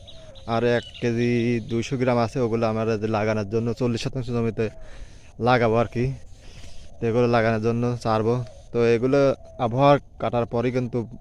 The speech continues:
আবহাওয়া, বৈরী আবহাওয়া কাটার পরেই কিন্তু আমি পেঁয়াজের বীজগুলো ফালায় দেব, এবং আমি যেগুলো লাগাবো সেগুলো আরও কিছু নাবি করে দিতে হবে, কারণ ওই যে বিলে পানি রয়েছে এখনও, ওগুলো নাবি করে দেব। আর এই যে দেখুন,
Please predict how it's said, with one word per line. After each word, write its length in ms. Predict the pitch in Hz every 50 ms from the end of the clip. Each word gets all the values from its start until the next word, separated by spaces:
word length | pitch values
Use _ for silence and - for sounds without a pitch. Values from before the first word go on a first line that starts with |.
| - -
আবহাওয়া, 320 | 113 107 104 107 110 110
বৈরী 220 | 101 110 110 110 117
আবহাওয়া 240 | 113 110 117 117
কাটার 300 | - - 110 104 - 107
পরেই 260 | 104 110 110 107 117 117
কিন্তু 240 | 120 117 104 113
আমি 220 | 107 107 110 113 120 - - - - - - - - - - - - - - - - - - - - -
পেঁয়াজের 300 | 127 123 120 107 120 113
বীজগুলো 600 | 107 123 120 113 117 110 131 127 131 131 131 113 - - -
ফালায় 300 | 120 117 117 123 127 131
দেব, 340 | 123 135 127 139 143 147 135 117 - - - - -
এবং 220 | - 110 107 107
আমি 220 | 107 110 117 123 127
যেগুলো 280 | 117 123 120 123 127 120
লাগাবো 320 | 113 113 110 110 110 110
সেগুলো 400 | - - 113 98 107 107 110 107
আরও 280 | 107 110 110 104 107 104
কিছু 240 | - 107 104 110 107
নাবি 260 | 104 104 98 104 101
করে 180 | - 107 98
দিতে 240 | 98 101 98 - 110
হবে, 240 | 107 110 104 110 107
কারণ 200 | 107 104 101 104
ওই 100 | 101 98
যে 140 | 101 101 95 - - - - - - - - - - -
বিলে 380 | 110 120 120 113 117 113 110 -
পানি 260 | - 117 113 113 113 107
রয়েছে 300 | 117 123 123 110 - 127
এখনও, 400 | 117 107 120 127 131 127 127 117 - - -
ওগুলো 420 | 110 104 104 110 110 110 107 107 - - -
নাবি 280 | 110 117 113 110 107 110
করে 200 | - 117 107 107
দেব। 220 | 104 113 110 123
আর 220 | - - 117 113 107
এই 160 | 117 120 120
যে 100 | 113 107
দেখুন, 340 | 101 107 - 120 120 123